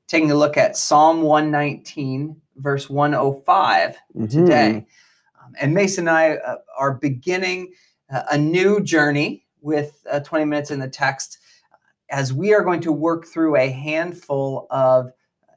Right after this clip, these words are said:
Speaker 1: individual verses that are meaningful to us and our congregation here.
Speaker 2: Mm-hmm.
Speaker 1: Um,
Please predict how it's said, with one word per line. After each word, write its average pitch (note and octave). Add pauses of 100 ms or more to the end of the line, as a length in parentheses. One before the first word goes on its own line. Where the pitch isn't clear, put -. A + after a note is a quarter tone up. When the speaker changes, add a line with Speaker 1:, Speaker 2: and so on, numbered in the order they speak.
(520)
Speaker 1:
individual E3+
verses D3+ (300)
that D3+
are D3+
meaningful F#3
to D3
us F3+
and D#3
our D3+
congregation C#3
here. B2
Speaker 2:
Mm-hmm. G#2+
Speaker 1:
Um, -